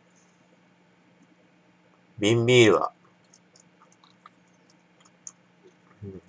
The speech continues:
安いのがいいかな。やっぱり。<clears throat> うん。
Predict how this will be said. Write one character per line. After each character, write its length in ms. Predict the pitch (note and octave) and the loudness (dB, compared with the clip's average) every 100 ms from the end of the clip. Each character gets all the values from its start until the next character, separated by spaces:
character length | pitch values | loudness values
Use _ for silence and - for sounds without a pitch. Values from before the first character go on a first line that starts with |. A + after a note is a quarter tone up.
| F#2+ | -8
安 340 | F#2+ - - | -6 -6 -2
い 60 | D#3+ | 2
の 120 | B2 | 2
が 180 | F2 - _ _ _ _ _ _ _ _ _ - _ _ _ - - | 2 -2 _ _ _ _ _ _ _ _ _ -20 _ _ _ -20 -10
い 120 | F#2+ | -10
い 40 | |
か 160 | - E2+ | -8 -10
な。 140 | E2+ B2 _ _ _ _ - _ _ _ _ _ _ _ _ _ _ - | -10 -14 _ _ _ _ -20 _ _ _ _ _ _ _ _ _ _ -12
や 100 | F#2+ | -12
っ 40 | - | -8
ぱ 120 | E2+ | -10
り。 100 | - _ - _ _ _ _ _ - _ _ _ _ _ _ _ _ _ - _ _ _ _ _ _ _ _ _ _ _ _ _ _ _ | -10 _ -20 _ _ _ _ _ -20 _ _ _ _ _ _ _ _ _ -20 _ _ _ _ _ _ _ _ _ _ _ _ _ _ _
<clears throat> 540 | F3 - G3 E3 B2+ - _ _ _ _ _ _ _ _ _ - - - _ _ _ _ _ _ _ _ _ _ _ _ _ _ _ - | -8 -4 -2 -2 -2 -8 _ _ _ _ _ _ _ _ _ -20 -20 -20 _ _ _ _ _ _ _ _ _ _ _ _ _ _ _ -14
う 80 | G#2 | -12
ん。 180 | F#2 | -12